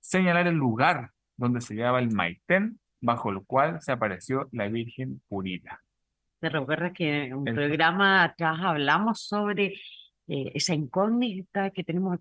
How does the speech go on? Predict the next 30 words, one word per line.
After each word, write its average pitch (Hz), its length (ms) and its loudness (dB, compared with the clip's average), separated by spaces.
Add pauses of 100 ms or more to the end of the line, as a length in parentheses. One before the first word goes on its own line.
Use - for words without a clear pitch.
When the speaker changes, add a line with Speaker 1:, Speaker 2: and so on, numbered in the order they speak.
Speaker 2:
que 165 180 -4
saber 151 360 0
dónde 226 540 0
queda, 233 420 2
está - 280 0
ubicado 196 440 2
ese 202 180 -4
famoso 165 380 -2
maitén 170 420 0
donde 165 220 -2
se - 60 -6
Speaker 1:
Sí. 156 60 -2
Speaker 2:
aparecía 135 800 2 (380)
la 131 180 0
Virgen? 131 540 -2
Speaker 1:
O 127 80 -4
sea, 147 240 4 (120)
Speaker 2:
Ah, 135 180 -4 (100)
no 120 180 -10
sé. 120 140 0
Speaker 1:
los, 123 380 2
los 123 240 0
ancianos 160 540 2
de 185 80 2
la 180 200 6
época, 135 280 0
en 135 60 2
mil 139 120 2
novecientos 135 480 0
cuatro, 135 500 2